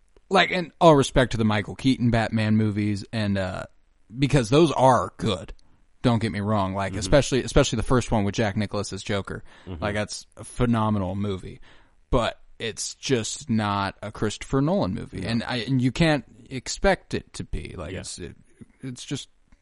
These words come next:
Speaker 1: different.
Speaker 2: It's just different.
Speaker 1: And
Speaker 2: Yeah.
Speaker 1: Christian Bale is one of the most talented actors
Speaker 2: Mm-hmm.
Speaker 1: ever. It's just, it just adds up. It just makes
Speaker 2: Yeah.
Speaker 1: sense
Speaker 2: Yeah.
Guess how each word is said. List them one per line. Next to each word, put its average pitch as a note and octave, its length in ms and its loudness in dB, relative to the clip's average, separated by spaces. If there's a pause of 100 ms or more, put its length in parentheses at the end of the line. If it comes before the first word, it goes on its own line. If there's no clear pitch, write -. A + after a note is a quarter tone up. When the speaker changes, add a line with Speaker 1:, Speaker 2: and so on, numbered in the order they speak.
(280)
Speaker 1:
different. - 480 -2
Speaker 2:
It's F2 160 -16
just - 160 -16
different. - 260 -18 (420)
Speaker 1:
And C3+ 100 0
Speaker 2:
Yeah. - 60 -2
Speaker 1:
Christian E3+ 320 6
Bale D#3+ 260 6
is G#2+ 180 0
one C3 160 4
of B2 60 4
the B2 80 4
most B2 240 2
talented C3+ 580 2
actors A2+ 720 -2
Speaker 2:
Mm-hmm. E2 360 -14
Speaker 1:
ever. A2 500 0 (1080)
It's - 100 -12
just, - 240 -14
it C#3 100 -8
just C#3 200 -6
adds C3 200 0
up. - 220 -4
It G#2 60 -6
just F2+ 160 -10
makes F#2 260 0
Speaker 2:
Yeah. E2 60 -8
Speaker 1:
sense - 240 -14 (120)
Speaker 2:
Yeah. G#2+ 100 -6